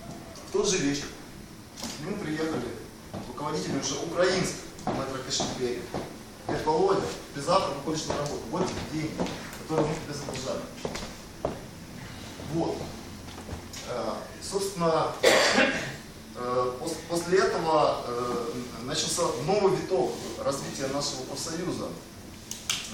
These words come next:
Вот. Э, <coughs> о-, очень важный, э, что, эм, э, именно тогда мы получили возможность больше уделять внимание, э, э, не трудову-, не,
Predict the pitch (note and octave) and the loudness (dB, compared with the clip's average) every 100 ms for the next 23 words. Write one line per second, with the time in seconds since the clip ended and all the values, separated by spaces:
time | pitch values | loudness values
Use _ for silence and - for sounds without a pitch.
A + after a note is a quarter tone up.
0 | A#2 B2 - - - - - - - - | -2 0 0 -4 -10 -14 -14 -14 -10 -2
1 | - - - - D#4 G#3+ - - - - | 4 10 12 12 10 10 2 -6 -12 -14
2 | - - - - - - - D3 - D#3+ | -16 -16 -18 -18 -18 -16 -12 -10 -8 -2
3 | D#3+ E3 E3+ F#3+ G3 - A#2+ - - - | 0 2 6 8 6 4 -2 -4 -8 -12
4 | - - - - - - - - A2+ A#2+ | -16 -16 -16 -16 -16 -16 -14 -8 -2 0
5 | A#2+ A#2 - - C#3+ C#3 C#3 C3+ A#2+ A#2+ | 0 0 -2 -2 0 4 4 4 2 2
6 | A#2+ A#2 A2+ A2+ A2+ A2+ A2+ A2 G2+ - | 2 0 -4 -4 -2 -2 0 0 -2 -4
7 | C#3+ D#3+ D#3+ - C#3 E3+ F3+ F#3+ E3+ G#2+ | -4 -2 -2 -2 2 6 8 6 4 -2
8 | B2 C#3 C#3+ D3 D#3 C#3+ D3 D3 E3 F3 | -4 -4 -2 -2 -2 -2 -4 -2 0 0
9 | C#3+ - - G2 A#2 F3 - C#3 B2+ C#3+ | 0 -2 -4 -8 -2 2 2 0 0 2
10 | D#3+ D3 C#3 C#3+ E3 F3+ D#3 - - - | 2 2 2 4 4 4 2 -2 -6 -10
11 | - - - - - - - - A2 A2 | -16 -16 -18 -16 -18 -18 -16 -10 -2 2
12 | A2 A2 A2 - A#2 A#2 - - - - | 4 4 2 2 0 0 -2 -6 -12 -6
13 | C#3 F#3+ F3 E3+ D#3+ E3+ D#3 D3+ | 0 2 2 0 0 -2 -4 -4